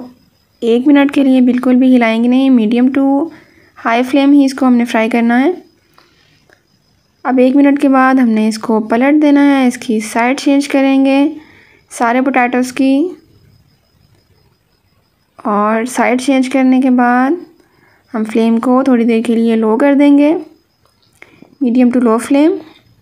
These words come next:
क्योंकि ऑयल जो है वो बहुत ज़्यादा गर्म हो चुका था। अब ये almost fry हो चुकी है, इसको हम निकाल लेते हैं। ये देखें रिक्वायर्ड कलर इसमें आ गया है, इतना काफ़ी है, अब इसको निकाल लेते हैं।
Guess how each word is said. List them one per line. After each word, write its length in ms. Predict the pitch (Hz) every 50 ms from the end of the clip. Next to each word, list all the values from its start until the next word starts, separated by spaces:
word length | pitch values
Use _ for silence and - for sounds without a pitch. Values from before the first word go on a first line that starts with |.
| _ _ _ _ _ _ _ _ _ _ _ _ _ _ _ _ _ _ _ _ _ _ _ _ _ _ -
क्योंकि 220 | - 226 226 - -
ऑयल 340 | 262 247 226 226 240 254 254
जो 80 | 262
है 80 | 269 254
वो 80 | 233 220
बहुत 260 | 214 247 214 226 214 214
ज़्यादा 360 | 233 220 208 208 220 240 269
गर्म 260 | 294 285 285 294 294
हो 80 | 294 302
चुका 280 | 294 302 294 - 294 294
था। 200 | 294 302 320 359 - - - - _ _ _ _ _ - - - - - _ _ _ _ -
अब 140 | - 208 233
ये 120 | 208 214
almost 380 | 208 208 208 208 208 214 233 226
fry 200 | - - 214 214
हो 140 | 226 233 226 247
चुकी 300 | - 294 285 - 294 302
है, 160 | 294 269 254
इसको 240 | 233 247 - - 240
हम 80 | 226 220
निकाल 400 | 220 220 233 254 - 220 240 269
लेते 280 | 285 302 302 302 - 294
हैं। 120 | 285 269
ये 100 | 254 247
देखें 280 | 233 214 208 - - - - - _ _ _ _ _ _ _ _ _ _ _ _ _ _ _ _ _ _ _ 175
रिक्वायर्ड 340 | 175 - 202 214 220 247
कलर 200 | 240 226 233 240
इसमें 240 | 247 254 254 - 247
आ 140 | 233 226 226
गया 180 | 233 - 254 254
है, 160 | 269 277 254 233
इतना 260 | 220 - 220 220 220 220
काफ़ी 380 | - 214 220 226 - 277 262 269
है, 180 | 277 269 269 262
अब 60 | 233
इसको 200 | 226 - - 220
निकाल 320 | 220 226 - 277 285 302
लेते 240 | 294 302 294 302 311
हैं। 320 | 302 294 302 320 359 -